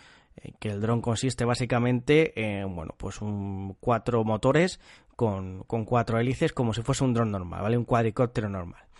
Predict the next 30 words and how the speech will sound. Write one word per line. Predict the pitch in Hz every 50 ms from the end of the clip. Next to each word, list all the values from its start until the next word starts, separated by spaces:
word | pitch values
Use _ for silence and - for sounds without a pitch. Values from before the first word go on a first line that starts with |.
| - - - - - - - - _ _
Y | 175 185
bueno, | 175 170 165 185 202 - -
eh, | 127 123 123 120 117 117 117 117 107 113
lo | 127 127 131
que | - -
se | - 143
ve | 147 165
en | 165
el | 151 139
vídeo, | 151 180 160 156 170 175
porque | 156 127 113 123 113
realmente | 113 113 113 117 117 104 127
es | 117 - -
un | 120 110 110 104 101
coche | - - 117 - - 113
concepto, | - 110 101 - - 156 156 - _ 123 113
un | 110 110 107 104 104 104 107 107 107
concepto | 107 - 117 107 - 113 - - 117
donde | 117 110 110 104
quiera | - 117 110
apuntar | 107 - 113 110 - 120 127
Airbus, | 135 135 139 147 151 147 - - - - - - - -
es | - 156 151
básicamente | 156 143 151 139 - 139 135 131 120 135
una | 131 127 120
persona | 123 131 120 - 151 139 123 -
que | - 107
llega | 107 110 113 110
de | 110 123 123
casa | 160 160 156 - 185 202 233 -